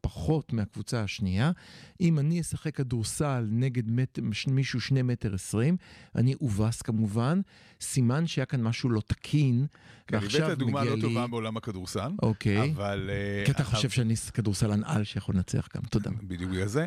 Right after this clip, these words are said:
Speaker 1: אוקיי.
Speaker 2: אבל אם ניקח למשל את הנושא של קבלה לאוניברסיטאות, משהו
Speaker 1: אוקיי.
Speaker 2: שהוא, אה, מוכר לשנינו.
Speaker 1: לגמרי.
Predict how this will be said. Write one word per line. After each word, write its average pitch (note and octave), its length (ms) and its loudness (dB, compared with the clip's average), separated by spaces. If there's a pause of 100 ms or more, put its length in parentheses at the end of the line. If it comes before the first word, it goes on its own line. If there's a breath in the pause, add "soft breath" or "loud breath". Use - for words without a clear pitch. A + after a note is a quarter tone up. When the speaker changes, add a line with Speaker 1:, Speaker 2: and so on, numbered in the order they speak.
(100)
Speaker 1:
אוקיי. - 480 0
Speaker 2:
אבל B2 160 0
אם E3+ 200 -2
ניקח E3+ 380 -4
למשל B2+ 400 -6
את B2 100 -8
הנושא G2+ 300 -6
של A2 140 -8
קבלה F#2+ 360 0
לאוניברסיטאות, G2 680 -2
משהו G2 220 4
Speaker 1:
אוקיי. G#2 280 0
Speaker 2:
שהוא, G2+ 160 -4
אה, G2 40 -6 (560)
מוכר G#2 420 -2
לשנינו. G2+ 600 -2 (100)
Speaker 1:
לגמרי. F2+ 480 2